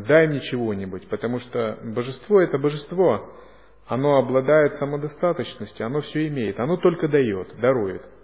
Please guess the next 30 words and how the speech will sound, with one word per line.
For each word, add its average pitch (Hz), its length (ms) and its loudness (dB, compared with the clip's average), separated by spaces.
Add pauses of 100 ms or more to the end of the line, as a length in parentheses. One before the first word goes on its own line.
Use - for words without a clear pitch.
(440)
Оно 135 200 -2
само 151 320 -2
ничего 147 460 -4
не 127 140 -6
просит, 98 440 -10
оно 120 200 -6
ни 123 120 -4
в 117 100 -10
чем 127 220 -8
не 113 120 -8
нуждается. 98 680 -14 (1500)
И 123 60 -6
вот 120 120 -6
когда 143 360 4
вы 127 320 4 (280)
понимаете 127 560 -2
этот 120 220 -8
принцип, 190 440 -2 (600)
требуете 123 560 2
меньше, 127 420 -2
отдаете 110 480 0
больше, 131 560 0
вы 120 140 -2
тоже 165 380 -2
становитесь, 120 680 -6
уподобляетесь 117 760 -4
божеству. 95 560 -12 (1200)
И 104 360 -4
ваши 135 320 0
качества 135 640 -2